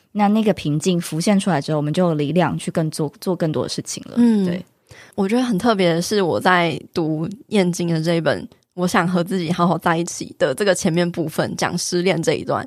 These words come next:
Speaker 1: 嗯。
Speaker 2: 我明明就没有失恋过，可是我还是哭得一塌糊涂。<laughs> 就是因为燕京的文字真的是太，就是真的就是很，很能够被清理的感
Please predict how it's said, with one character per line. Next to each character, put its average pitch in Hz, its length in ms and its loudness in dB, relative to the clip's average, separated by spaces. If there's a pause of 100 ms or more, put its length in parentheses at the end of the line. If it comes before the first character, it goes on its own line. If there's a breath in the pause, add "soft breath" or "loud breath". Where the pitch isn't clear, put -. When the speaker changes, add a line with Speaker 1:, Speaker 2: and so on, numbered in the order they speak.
Speaker 1:
嗯。 170 300 -6
Speaker 2:
我 202 80 0
明 240 180 2
明 214 140 0
就 240 120 2
没 214 100 0
有 190 120 0
失 190 220 -6
恋 185 220 -2
过， 202 140 -2
可 196 120 -2
是 233 80 2
我 247 80 4
还 196 140 2
是 233 120 0
哭 208 200 0
得 196 120 0
一 175 60 -2
塌 247 300 0
糊 226 140 2
涂。 233 220 -2
<laughs> 539 1500 2
就 381 100 2
是 403 140 0
因 392 80 0
为 392 140 0
燕 349 180 -2
京 294 200 -4
的 233 180 0
文 208 260 0
字 285 200 -2
真 240 100 2
的 202 160 0
是 240 240 -2
太， 202 400 0 (420 soft breath)
就 262 120 -6
是 233 480 2 (100)
真 262 200 0
的 220 120 0
就 220 140 -6
是 254 120 -2
很， 165 540 -2 (140)
很 180 260 -2
能 175 240 0
够 240 380 2 (280 soft breath)
被 220 480 -2 (360)
清 302 360 0
理 190 140 0
的 113 100 0
感 - 160 0